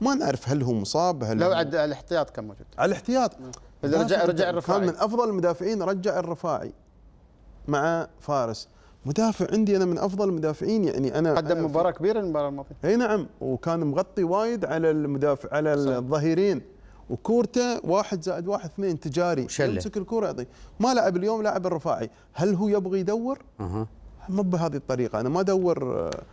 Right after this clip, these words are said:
Speaker 1: مو بلاعب كبير أنا عشان أدور،
Speaker 2: شوف، على
Speaker 1: مقيم
Speaker 2: ف-،
Speaker 1: ثمنتاشر
Speaker 2: بف-،
Speaker 1: سنة.
Speaker 2: على فكرة بمروان، يعني، ال-، ال-، آه،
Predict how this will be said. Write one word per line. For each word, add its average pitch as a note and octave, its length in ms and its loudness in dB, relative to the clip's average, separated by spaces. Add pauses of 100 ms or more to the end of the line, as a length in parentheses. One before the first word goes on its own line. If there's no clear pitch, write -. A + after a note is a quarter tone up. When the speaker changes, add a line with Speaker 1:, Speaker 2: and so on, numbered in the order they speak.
(200)
Speaker 1:
مو D#3 80 0
بلاعب G3+ 300 2
كبير G3 340 0
أنا E3+ 100 0
عشان D#3 220 -2
أدور، C#3+ 260 2
Speaker 2:
شوف، B2 100 -2
على F#3 140 2
Speaker 1:
مقيم A3 220 2
Speaker 2:
ف-، E3 140 -6
Speaker 1:
ثمنتاشر G3 420 0
Speaker 2:
بف-، D#3+ 80 -2
Speaker 1:
سنة. F3+ 280 2
Speaker 2:
على F3+ 220 2
فكرة G3 300 -2
بمروان، C#3+ 460 0
يعني، B2 220 0
ال-، B2 80 -6 (300)
ال-، A2+ 1120 -4 (1900)
آه، A2+ 360 0